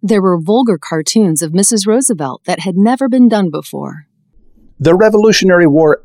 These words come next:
Speaker 2: ended, and the first America began. Opportunity America. One hundred and twelve years later, nineteen oh one, the second America began.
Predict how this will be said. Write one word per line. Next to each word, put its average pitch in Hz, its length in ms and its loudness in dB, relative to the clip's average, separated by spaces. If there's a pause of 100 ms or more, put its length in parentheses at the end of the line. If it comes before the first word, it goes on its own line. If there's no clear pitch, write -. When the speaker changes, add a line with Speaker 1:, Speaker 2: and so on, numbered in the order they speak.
Speaker 2:
ended, 139 640 0 (1040)
and 120 260 2
the 113 260 0
first 139 540 -2
America 131 600 0
began. 80 640 -6 (760)
Opportunity - 1400 0 (260)
America. - 760 -6 (1300)
One 104 200 0
hundred 98 280 0
and 92 140 -4
twelve 98 280 0
years 95 220 0
later, 104 400 0 (140)
nineteen - 440 -2
oh 131 120 0
one, 147 500 -6 (640)
the 180 140 2
second - 880 -2 (320)
America 98 560 -2
began. - 680 -10